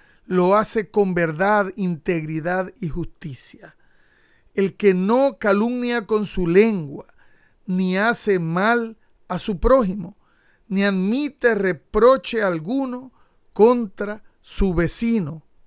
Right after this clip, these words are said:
Está hablando de una persona íntegra, de una persona recta, de alguien que no escucha chismes de sus vecinos, de las personas que están a su alrededor,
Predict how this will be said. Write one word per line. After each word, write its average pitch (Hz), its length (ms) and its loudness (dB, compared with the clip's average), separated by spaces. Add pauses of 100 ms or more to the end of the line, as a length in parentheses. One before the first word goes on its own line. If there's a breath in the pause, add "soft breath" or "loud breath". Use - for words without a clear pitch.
(600)
Está 202 500 0 (140)
hablando 185 680 -2
de 165 140 -8
una 170 260 -6
persona 165 720 -4
íntegra, 175 800 -2 (500 soft breath)
de 180 120 0
una 175 240 -2
persona 165 840 -4
recta, 170 720 0
de 180 140 -2
alguien 190 360 -2
que 165 220 -6
no 185 340 -2
escucha 185 760 -4
chismes 185 920 -2 (540 soft breath)
de 196 380 6
sus 196 340 0
vecinos, 220 540 0
de 175 80 0
las 160 120 -2
personas 202 500 -4
que - 120 -10
están 190 260 -6
a 190 80 -4
su 190 160 -6
alrededor, 190 840 2